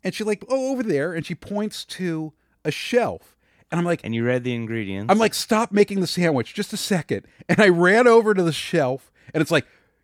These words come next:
Speaker 1: "Contains milk and eggs." <laughs> So, like, and
Speaker 2: Contains
Speaker 1: I'm
Speaker 2: or
Speaker 1: like,
Speaker 2: made on shared equipment?
Speaker 1: No, no, contains.
Speaker 2: So she scammed you.
Speaker 1: No, I
Speaker 2: She just
Speaker 1: just
Speaker 2: doesn't know what vegan is. I, it's annoying. It's so
Speaker 1: She
Speaker 2: annoying.
Speaker 1: assumed that, she assumed that the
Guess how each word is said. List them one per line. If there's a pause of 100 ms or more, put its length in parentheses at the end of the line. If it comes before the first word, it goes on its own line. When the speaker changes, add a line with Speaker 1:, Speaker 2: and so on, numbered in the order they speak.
(120)
Speaker 1:
"Contains (140)
milk
and
eggs."
<laughs> (880)
So,
like,
and
Speaker 2:
Contains
Speaker 1:
I'm
Speaker 2:
or
Speaker 1:
like,
Speaker 2:
made
on
shared
equipment? (420)
Speaker 1:
No,
no,
contains. (280)
Speaker 2:
So
she
scammed
you. (100)
Speaker 1:
No,
I
Speaker 2:
She
just
Speaker 1:
just
Speaker 2:
doesn't
know
what
vegan
is.
I,
it's
annoying.
It's
so
Speaker 1:
She
Speaker 2:
annoying.
Speaker 1:
assumed
that,
she
assumed
that
the